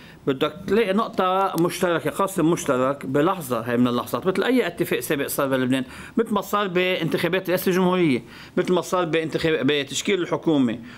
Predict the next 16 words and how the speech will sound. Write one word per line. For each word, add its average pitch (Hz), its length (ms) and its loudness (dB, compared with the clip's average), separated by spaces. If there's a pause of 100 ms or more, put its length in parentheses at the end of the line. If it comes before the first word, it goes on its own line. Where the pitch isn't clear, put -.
(120)
وبيان 160 440 0
الوزارة. 139 520 0 (440)
في 180 180 4
لحظة 170 440 0
بدك 147 440 -2
هيك 180 280 -4
بده 131 160 2
يقنصها 185 320 0
البلد، 156 420 0
يعني 131 160 -2
قوى 175 240 2
سياسية 160 300 0
تقول: 202 300 2 (240)
"فإذا 175 260 0
هون 202 280 2
في، 214 320 0